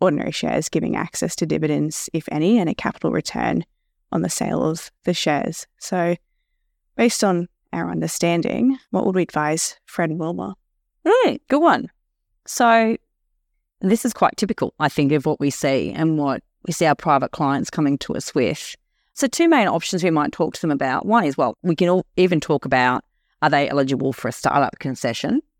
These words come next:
Speaker 2: And so therefore, if Betty's willing to pay, we might go into an employee share scheme or employee option scheme, and we might then try and apply a startup discount. So therefore, she's got no tax. But remember, that's only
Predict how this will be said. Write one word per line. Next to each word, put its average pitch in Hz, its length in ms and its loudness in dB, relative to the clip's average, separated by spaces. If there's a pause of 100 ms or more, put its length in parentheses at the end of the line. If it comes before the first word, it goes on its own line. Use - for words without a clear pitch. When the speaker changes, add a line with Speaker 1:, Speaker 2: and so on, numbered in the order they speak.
Speaker 2:
And 151 140 2
so 151 140 2
therefore, 139 680 0
if 151 200 -4
Betty's 143 280 2
willing 127 180 2
to - 60 -4
pay, 139 560 -2
we 156 140 2
might 135 300 0
go 135 160 0
into 131 260 0
an 127 180 2
employee 139 520 0
share 131 340 0
scheme 123 540 -2 (400)
or 139 140 2
employee 131 520 2
option 180 380 -2
scheme, 240 340 2 (420)
and 156 120 4
we 147 80 4
might 139 200 4
then 135 160 0
try 135 300 0
and 131 140 2
apply 135 420 0
a 127 60 -4
startup 170 360 -2 (440)
discount. 320 540 2 (100)
So 165 160 0
therefore, 156 320 2
she's - 180 -2
got - 160 0
no 185 140 2
tax. - 340 -2
But - 240 -4
remember, 247 300 6
that's 240 200 0
only 339 380 2